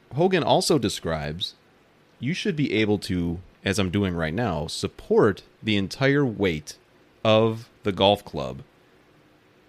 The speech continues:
with those two pressure points in your left hand. You should be able to pick it up and move it around freely. That's a good test. Now,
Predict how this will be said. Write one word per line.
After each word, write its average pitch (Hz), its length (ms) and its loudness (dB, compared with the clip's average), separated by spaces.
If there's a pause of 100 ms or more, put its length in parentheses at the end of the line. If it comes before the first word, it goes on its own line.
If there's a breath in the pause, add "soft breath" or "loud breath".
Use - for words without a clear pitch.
(560)
with 139 220 0
those 127 240 4
two 110 180 2
pressure 92 320 0
points - 420 -12 (180)
in 101 140 0
your 95 120 2
left 85 240 -2
hand. - 280 -12
You 98 100 -2
should 101 140 -2
be 107 100 2
able 90 120 0
to 82 80 -8
pick 143 240 -2
it 151 80 2
up 110 300 2
and 85 160 -6
move 101 140 0
it 110 60 0
around 95 320 0
freely. 73 440 -8 (720)
That's 139 180 -4
a - 20 -4
good 156 220 2
test. - 500 -4 (840 soft breath)
Now, 120 280 2